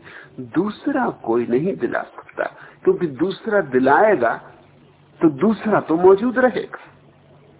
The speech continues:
फिर तुम दूसरे पर निर्भर हो जाओगे।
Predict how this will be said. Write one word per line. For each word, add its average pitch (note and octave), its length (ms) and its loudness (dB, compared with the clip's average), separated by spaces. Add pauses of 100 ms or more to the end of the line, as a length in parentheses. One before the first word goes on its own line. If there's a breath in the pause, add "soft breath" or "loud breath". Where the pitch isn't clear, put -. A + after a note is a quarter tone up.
(1900 loud breath)
फिर A#3 120 6
तुम C4+ 300 6
दूसरे C4+ 440 6
पर C#4+ 160 4
निर्भर E3+ 340 4
हो B2+ 180 0
जाओगे। - 580 -8